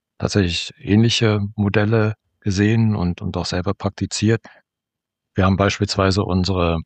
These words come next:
Projekte in der Weise, also die Verbesserungsprojekte, die Initiativen, die wirklich jetzt in, in, in Produktivität, Qualität oder Performance uns gesteigert haben,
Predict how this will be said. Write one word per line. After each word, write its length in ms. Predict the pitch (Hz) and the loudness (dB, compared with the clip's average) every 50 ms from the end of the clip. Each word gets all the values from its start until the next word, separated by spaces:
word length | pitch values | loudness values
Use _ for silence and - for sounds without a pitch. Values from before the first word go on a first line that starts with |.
| _ _ _ _ _ _ _ | _ _ _ _ _ _ _
Projekte 480 | _ - 85 82 95 104 - _ - 110 | _ -4 -2 0 0 -2 -2 _ -2 0
in 180 | 98 85 82 80 | 0 0 -2 -2
der 240 | 87 87 95 104 | -2 0 0 0
Weise, 560 | 101 101 98 101 104 92 98 98 92 95 92 80 | 2 2 2 2 2 2 0 0 0 0 -2 -2
also 180 | 80 - 85 | -6 -8 -8
die 120 | - - 85 | -8 -8 -2
Verbesserungsprojekte, 1040 | - 92 - 98 92 - 98 95 101 - - - 78 71 73 76 - - - 80 | -2 0 0 0 0 0 2 0 0 0 -2 -8 -8 -6 -6 -6 -8 -8 -8 -6
die 100 | 71 82 | -6 -4
Initiativen, 800 | 80 87 90 87 - - 82 80 - - 98 107 113 104 98 95 | -2 -2 -2 -2 0 -2 -4 -2 0 2 4 4 6 6 4 2
die 180 | 92 85 80 78 | 2 0 -4 -4
wirklich 420 | 82 87 85 - - 85 78 - | -4 -4 -6 -4 -6 -6 -4 -2
jetzt 260 | - 82 80 - - - | -4 -4 -4 -6 -8 -6
in, 220 | 78 73 76 76 | -6 -6 -6 -6
in, 240 | 64 76 76 69 71 | -6 -6 -6 -6 -6
in 340 | 67 65 69 - 123 95 - | -8 -8 -8 -8 -10 -10 -4
Produktivität, 760 | - 90 85 87 - - 92 85 82 80 - - 80 76 - | -2 -2 -2 -2 -4 -4 -6 -4 -4 -6 -4 -4 -6 -6 -4
Qualität 680 | - - 87 87 90 82 - - 90 80 80 - - | -2 -2 0 0 0 -2 -2 -2 -2 -2 -2 -2 -4
oder 100 | - 76 | -6 -6
Performance 580 | 73 - 76 73 - 82 80 85 87 87 - - | -6 -6 -8 -6 -4 -2 0 0 0 -2 -2 -4
uns 120 | - - | -8 -4
gesteigert 500 | - 98 - - 87 85 90 98 95 - | -4 -4 -2 0 -2 0 0 0 0 2
haben, 320 | 101 98 95 95 95 95 | 2 4 4 4 2 2